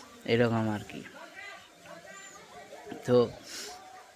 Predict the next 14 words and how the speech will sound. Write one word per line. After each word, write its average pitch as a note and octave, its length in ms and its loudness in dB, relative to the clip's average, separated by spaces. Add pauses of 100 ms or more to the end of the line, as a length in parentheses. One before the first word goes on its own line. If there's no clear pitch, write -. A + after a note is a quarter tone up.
(360)
এই D3+ 100 6
যে D#3 300 8
বিষয়গুলো, D3 680 8
এগুলা A#2+ 360 8
যদি C#3 600 4
না C#3 380 10
বলতাম, C3+ 500 6
তাহলে A#2+ 280 4
তো B2 100 0
আর A2+ 80 6
আপনারা A2 360 4
জানতেন B2 420 6
না G#2 240 -2 (140)
যে A2 160 -4